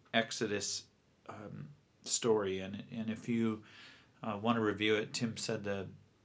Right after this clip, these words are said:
section about Exodus sixteen. Go and, go and check that, that out. Um, I think, yeah, we only have a little bit of time left. Um, I think one thing I wanna hit on is that this is a,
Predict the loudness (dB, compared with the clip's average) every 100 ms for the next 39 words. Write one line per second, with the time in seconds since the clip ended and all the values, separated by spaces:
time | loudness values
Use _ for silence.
0 | _ _ _ -10 -4 -2 -2 -6 -6 -6
1 | -6 -4 -6 -6 -6 -8 -8 -8 -4 -4
2 | -4 -8 -14 -20 -20 -20 _ _ -6 -4
3 | -4 -4 -6 -6 -6 -6 -8 -18 _ _
4 | _ -8 -6 -4 -4 -6 -8 -6 -4 -6
5 | -12 -18 -18 -20 0 2 6 4 2 -10
6 | _ _ _ 2 6 8 8 10 8 8
7 | 8 6 4 4 4 6 4 2 0 -10
8 | -12 -6 -4 -2 -4 -6 -12 -18 -20 _
9 | _ _ _ -4 -2 -2 -6 -20 -20 _
10 | _ _ 0 6 8 8 8 8 8 8
11 | 6 -2 -14 -20 -20 -16 2 6 6 6
12 | 2 0 -2 2 2 4 4 4 2